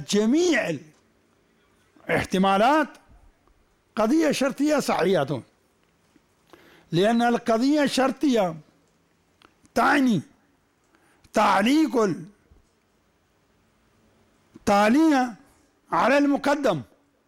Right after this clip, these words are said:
إن كان على نحو الاتصال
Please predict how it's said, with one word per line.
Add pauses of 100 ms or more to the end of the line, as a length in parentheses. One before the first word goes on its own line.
(1080)
إن
كان
على
نحو (600)
الاتصال